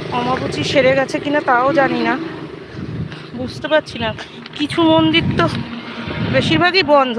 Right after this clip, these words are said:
তার মানে ছাড়েনি। আর কয়েকটা মায়ের মন্দির দেখি দিব্যি খুলে রেখে দিয়েছে, সন্ধ্যাও তো দিল দেখলাম। কি জানি বাবা,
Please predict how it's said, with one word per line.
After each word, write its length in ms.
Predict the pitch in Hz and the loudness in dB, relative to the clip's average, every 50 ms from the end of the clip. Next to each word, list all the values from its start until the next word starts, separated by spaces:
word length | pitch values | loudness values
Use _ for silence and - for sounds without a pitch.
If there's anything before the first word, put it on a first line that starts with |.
| 240 233 | 0 2
তার 120 | 247 247 254 269 | 2 2 2 2
মানে 140 | 285 285 294 285 - - - - - - - - | 2 2 2 0 0 -4 -10 -14 -14 -18 -18 -6
ছাড়েনি। 440 | - 240 233 233 240 247 233 214 214 247 - - - - - - - - - - - - - - - - - - - - - - - 226 226 | -2 0 2 2 2 2 0 -2 -6 -8 -10 -14 -16 -16 -18 -18 -18 -18 -18 -20 -20 -20 -20 -20 -20 -20 -20 -20 -20 -20 -16 -6 -4 -2 -2
আর 100 | 220 226 - - - - - - - - - - - - - | -2 -4 -6 -10 -12 -12 -12 -14 -18 -20 -20 -20 -14 -2 2
কয়েকটা 300 | 320 339 339 - - 381 359 330 | 2 2 2 2 2 2 4 4
মায়ের 260 | 320 320 320 339 349 349 359 | 4 4 4 4 4 4 6
মন্দির 280 | 370 359 359 349 359 302 359 | 6 6 4 4 2 2 0
দেখি 160 | 370 - 370 359 269 277 | 2 2 0 0 0 2
দিব্যি 300 | 320 330 277 269 339 359 - | 0 0 0 0 0 0 2
খুলে 180 | - 370 359 392 349 | 2 2 2 4 2
রেখে 160 | 330 - 285 247 208 | 2 0 -2 -4 -4
দিয়েছে, 300 | 220 214 190 - - - - - - - - - - - - - - - - - - - - - - - - - - - - - - - - - - - - - - - - - - - - - | -6 -6 -6 -8 -10 -14 -14 -16 -18 -20 -18 -18 -18 -18 -16 -18 -18 -16 -16 -16 -16 -16 -16 -16 -16 -16 -14 -14 -14 -14 -16 -14 -14 -14 -12 -12 -12 -12 -12 -12 -12 -12 -12 -12 -12 -12 -6 -2
সন্ধ্যাও 420 | 285 277 277 285 285 285 311 320 330 339 | 0 2 2 4 4 4 4 4 4 2
তো 40 | 359 311 320 | 2 2 2
দিল 120 | 311 277 262 226 208 | 4 4 4 4 4
দেখলাম। 320 | 202 202 - - 220 208 208 - - - - - - - - - - - - - - - - - - - - - - - - - | 0 -4 -4 -4 -4 -4 -4 -6 -10 -14 -14 -14 -14 -14 -14 -14 -14 -14 -14 -14 -14 -10 -10 -6 -4 -2 0 0 0 0 0 0
কি 80 | - 330 311 320 | 0 2 2 4
জানি 180 | 330 330 349 339 330 | 4 4 4 4 4
বাবা, 200 | 330 302 330 | 4 4 2